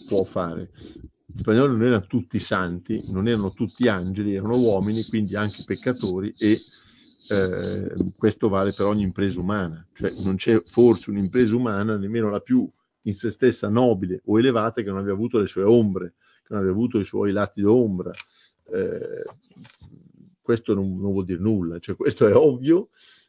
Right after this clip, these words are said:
ma non cambia nulla nel giudizio storico di una vicenda, perché ciò che conta è capire l'essenza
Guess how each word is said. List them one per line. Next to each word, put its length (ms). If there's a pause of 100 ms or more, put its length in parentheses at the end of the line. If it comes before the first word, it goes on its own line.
(320)
ma 140
non 160
cambia 300
nulla 340
nel 160
giudizio 380
storico 400
di 100
una 120
vicenda, 540
perché 460 (500)
ciò 200
che 140
conta 280
è 20
capire 340
l'essenza 880